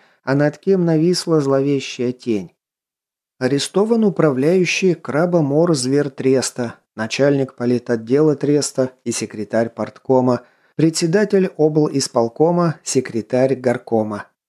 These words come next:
Городская партконференция опубликовала обращение к вождю всех народов. «Но мы признаём, товарищ Сталин, что ещё многое не сделали, чтобы до конца претворить в жизнь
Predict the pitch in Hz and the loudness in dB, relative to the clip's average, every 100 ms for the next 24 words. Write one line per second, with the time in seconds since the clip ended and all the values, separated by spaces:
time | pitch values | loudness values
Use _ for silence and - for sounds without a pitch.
0 | _ - 107 101 - - 123 120 123 113 | _ -12 -10 -8 -8 0 2 2 0 -4
1 | - 113 - 117 139 139 - 135 127 131 | -4 -8 -4 0 0 0 0 0 2 0
2 | 127 127 127 139 151 139 135 131 - 143 | 0 0 0 2 2 2 2 0 0 -4
3 | 143 135 131 127 127 117 131 123 - 127 | -2 -2 -2 0 -2 0 0 0 0 -2
4 | 120 127 127 120 107 107 - _ _ _ | -2 -2 0 0 -2 -8 -12 _ _ _
5 | _ _ _ _ - 101 113 117 151 170 | _ _ _ _ -10 -6 -4 0 2 2
6 | 160 156 139 143 139 139 175 185 156 147 | 0 -2 0 0 2 2 2 2 2 2
7 | 156 147 131 - - 139 135 123 101 - | 2 2 -2 -4 -2 0 2 0 -2 -10
8 | - 110 113 107 - 113 113 107 147 151 | -12 -6 -4 -4 -4 -4 -4 -2 0 2
9 | 147 147 139 139 117 101 147 156 147 131 | 2 2 0 -2 -4 -2 2 2 2 0
10 | - - 107 117 107 113 104 - 131 139 | -2 -8 -4 -4 -4 -8 -10 -6 0 0
11 | 135 135 127 113 139 143 113 98 139 143 | 0 -2 0 0 0 0 -6 -2 0 0
12 | 135 127 | -2 -6